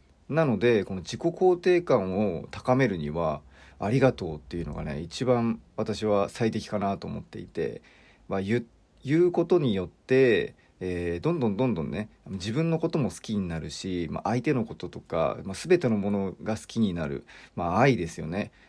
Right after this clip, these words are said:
愛が大きくなるんじゃないかなって私は思ってるんですけど、例えば、その私の場合、朝起きたらまず、「あー、今日もありがとうございます」と。目が覚めてて生きてるしっていうね、また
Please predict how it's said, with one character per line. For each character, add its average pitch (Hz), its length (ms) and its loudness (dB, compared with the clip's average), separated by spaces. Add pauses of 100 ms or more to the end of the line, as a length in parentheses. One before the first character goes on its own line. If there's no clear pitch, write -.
愛 139 240 2
が 95 160 0
大 139 200 2
き - 100 -14
く 160 100 -2
な 143 140 4
る 123 100 2
ん 113 80 2
じ 107 60 2
ゃ 107 40 2
な 101 120 2
い 101 60 0
か 98 120 -4
な 117 360 2
っ - 20 -6
て 139 560 2
私 101 420 -2
は 104 60 4
思 101 180 0
っ - 20 -2
て 92 140 -12
る 87 80 -4
ん 85 60 -8
で - 80 -10
す - 80 -18
け - 80 -10
ど、 90 300 0 (840)
例 196 140 6
え 165 40 2
ば、 160 280 6
そ 113 120 -2
の 101 160 0
私 107 300 2
の 120 140 2
場 117 160 4
合、 117 180 6 (640)
朝 120 300 2
起 104 140 -2
き - 20 -18
た 85 160 0
ら 135 160 4
ま 98 160 0
ず、 117 480 2 (400)
「あ 127 160 -2
ー、 156 120 -4
今 131 100 2
日 110 40 2
も 98 60 2
あ 95 40 0
り 98 80 -2
が 90 100 -4
と 82 100 -8
う - 20 -8
ご 80 80 -10
ざ 78 100 -10
い 71 60 -8
ま 71 100 -8
す」 - 120 -16
と。 - 60 -16 (600)
目 110 140 0
が 90 80 0
覚 101 140 -4
め 87 160 -4 (200)
て 98 140 -2
て 143 480 4
生 113 120 0
き - 100 -12
て 101 160 -2
る 87 100 -6
し 104 560 0
っ - 40 -20
て - 120 -10
い - 80 -6
う 110 40 -8
ね、 147 140 0
ま 113 140 -2
た 82 300 0